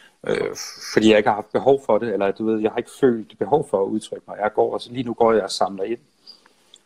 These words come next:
øh, af indtryk, og så sætter jeg mig ned på et tidspunkt, når jeg har noget. Jeg har spiller ma-, spiller klaver hele tiden, så jeg har masser af melodimateriale liggende lige nu.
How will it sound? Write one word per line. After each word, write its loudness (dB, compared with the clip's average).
øh, -2
af 2
indtryk, -2
og -8
så -6
sætter 2
jeg 4
mig -6
ned -2
på -4
et -8
tidspunkt, -6
når -2
jeg -2
har 4
noget. 2
Jeg 2
har -2
spiller 4
ma-, -2
spiller 2
klaver 0
hele -4
tiden, -14
så -2
jeg 4
har 0
masser 0
af 0
melodimateriale -2
liggende -8
lige -10
nu. -16